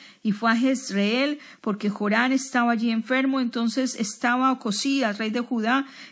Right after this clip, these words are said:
que había descendido a visitar a Jorán, y el atalaya que estaba en la torre de Jezreel vio la tropa de Jehú que venía y dijo: "Veo una tropa". Y Jorán dijo:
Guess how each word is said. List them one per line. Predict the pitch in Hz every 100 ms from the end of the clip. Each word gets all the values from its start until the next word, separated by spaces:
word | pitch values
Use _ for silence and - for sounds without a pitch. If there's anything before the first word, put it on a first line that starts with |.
| -
que | 233
había | 208 240 254
descendido | 247 240 233 202 214 269 226
a | 202
visitar | 202 208 202 214
a | 220
Jorán, | 220 202 226 247 - - -
y | 240
el | 247
atalaya | 233 226 220 254 294 269
que | 247
estaba | 202 - 240
en | 262
la | 233
torre | 208 240 247
de | 247
Jezreel | 247 220 208 214 262 269 - - -
vio | 190 247 240
la | 240 240 - _
tropa | 285 285 269 214 196
de | 196
Jehú | - 202 254 262
que | -
venía | 208 208 233 226
y |
dijo: | 226 220 208 196 - -
"Veo | 196
una | 202 208 202
tropa". | 202 302 311 226 190 - - -
Y | 208
Jorán | 196 196 185 190
dijo: | 220 196 185